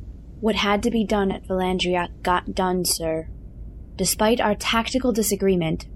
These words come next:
we both lived, and the ship is undestroyed, at least. A lot more people would have lost their lives if we hadn't both been acting out of line during that whole affair.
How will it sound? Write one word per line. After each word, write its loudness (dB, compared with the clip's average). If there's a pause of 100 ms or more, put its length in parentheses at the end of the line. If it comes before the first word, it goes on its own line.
(100)
we 2
both 2
lived, 0 (540)
and 6
the 6
ship 2
is 2 (920)
undestroyed, 4
at -4
least. -2 (960)
A -2
lot 6
more 6
people 2
would 4
have 2
lost 2
their 2
lives 0
if -6
we 2
hadn't 0
both 4
been 0
acting 0 (140)
out 6
of 4
line 0
during 2
that 0
whole -2
affair. -6